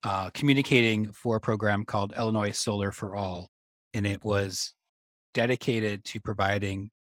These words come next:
free solar on homes and condos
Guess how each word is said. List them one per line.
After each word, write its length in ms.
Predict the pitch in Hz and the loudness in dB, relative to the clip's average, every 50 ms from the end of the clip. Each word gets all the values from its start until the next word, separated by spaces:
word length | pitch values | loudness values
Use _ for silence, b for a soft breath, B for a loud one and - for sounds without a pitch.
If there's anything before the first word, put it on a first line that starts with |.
| _ _ | _ _
free 420 | - - - - 131 135 131 131 | -20 -14 -4 0 2 2 4 2
solar 640 | 127 - - 127 117 117 117 110 101 98 95 98 - - _ _ _ _ _ _ _ _ | 2 2 4 6 6 8 8 6 4 4 2 0 -4 -8 _ _ _ _ _ _ _ _
on 460 | 110 107 107 107 107 104 104 104 104 101 | 0 2 2 4 2 2 0 -2 -4 -6
homes 920 | - - - 127 117 117 113 113 113 110 110 110 107 - - - - - - - | -12 -6 -2 0 2 2 2 2 2 2 0 0 -2 -2 -4 -4 -4 -6 -8 -8
and 200 | 107 98 98 - | -8 -8 -8 -8
condos 840 | - - 113 113 107 107 104 104 104 104 104 98 - - - - | -4 0 0 2 2 2 0 0 -2 -4 -6 -8 -8 -8 -8 -10